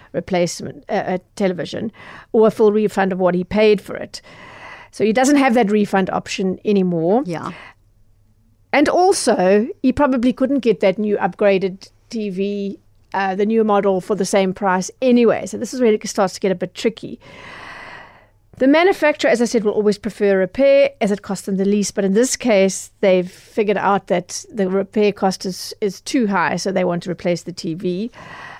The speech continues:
Speaker 1: Um, I said that the latest model is no doubt more expensive and with more features. So the manufacturer would argue that that would be enri-, enrichment on his part because he's getting something far better than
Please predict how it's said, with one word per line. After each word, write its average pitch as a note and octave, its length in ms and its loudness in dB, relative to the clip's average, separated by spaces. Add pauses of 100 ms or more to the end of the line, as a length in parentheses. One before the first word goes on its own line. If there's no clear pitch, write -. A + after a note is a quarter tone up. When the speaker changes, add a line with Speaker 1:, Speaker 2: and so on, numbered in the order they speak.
(140)
Speaker 1:
Um, G#3 440 2
I G#3+ 100 -2
said G#3+ 260 0
that G#3+ 220 0
the G#3+ 120 0
latest B3 480 0
model G3+ 540 2 (420)
is G3+ 240 -2
no G#3 220 0
doubt G3 200 2
more G3 140 0
expensive A#3+ 680 -2
and F#3+ 340 0
with G3 260 -2 (320)
more A3 320 4
features. B3 680 2
So G3 240 -2
the G3+ 80 -6
manufacturer B3 600 0
would G3+ 300 0
argue G3 420 2
that G3 160 0
that F#3+ 200 -2
would F#3+ 100 0
be F#3+ 100 -2
enri-, F#3 360 0
enrichment A#3+ 520 0
on E3+ 120 0
his F3 200 -2
part - 400 -6
because F#3 300 -6
he's F#3+ 160 -8
getting F#3+ 420 -4 (300)
something F#3 400 -2
far F#3+ 180 0
better F#3+ 300 2
than F#3 260 -4